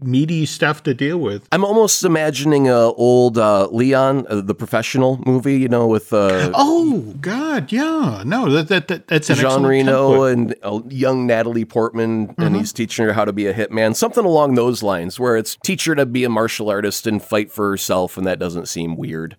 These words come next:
Speaker 2: But yeah, I like
Speaker 1: Mm-hmm.
Speaker 2: that vibe, right? You know, that, that little odd combination of a older guy, younger girl, and they're just there to kick ass and take names.
Speaker 1: That's an intriguing take. Pivoting now to WandaVision, which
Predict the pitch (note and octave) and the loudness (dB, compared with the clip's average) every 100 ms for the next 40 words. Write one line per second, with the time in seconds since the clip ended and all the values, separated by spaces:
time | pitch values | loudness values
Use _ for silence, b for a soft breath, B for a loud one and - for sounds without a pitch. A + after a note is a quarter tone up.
0 | _ A#2 F3 G3 D3 B2 A#2+ B2 A2 F#2+ | _ -6 -2 0 2 0 0 0 0 0
1 | D#2 F2 A2+ G#2+ A2+ A#2+ A#2 A2 G#2 G2+ | -2 -4 0 2 2 0 0 2 0 2
2 | G#2 G#2+ G#2+ G2 - G2 G2 F#2+ - G#2+ | -2 0 0 0 0 0 0 -2 -2 0
3 | G2 F#2+ F2+ - G#2+ F#2 F2+ F2 - B | 0 0 0 -2 -2 0 0 0 -2 B
4 | B B2+ C#3+ C#3 A2+ A2+ A2+ G#2+ G#2+ A#2 | B 0 2 2 2 2 4 2 2 2
5 | A2+ F#2+ G#2 G#2 G2+ F#2+ F#2 G2 - G#2 | 0 0 2 4 2 0 -2 -6 -2 0
6 | F2+ - A#2+ G2+ G2 G2 F#2 F#2 E2+ C#2+ | 0 -2 0 0 0 -4 -2 -4 -4 -8
7 | - - _ - C3+ D3+ C#3+ C3+ - D#3 | -10 -18 _ -14 -8 -4 -4 -6 -6 -8
8 | C#3+ C#3+ - D3+ G#2+ F#2 - _ - - | -6 -6 -6 -8 -8 -12 -18 _ -6 -6
9 | D4 C4+ A3 G3+ F3+ C#3+ A#2 B2 E3 G3+ | -4 -4 -2 -2 0 0 0 0 0 2
10 | D#3 G2+ F#2+ F2 G2 G2 A#2+ C#3+ C#3+ - | 0 0 -4 -6 -10 -10 -8 -6 -6 -8
11 | - | -12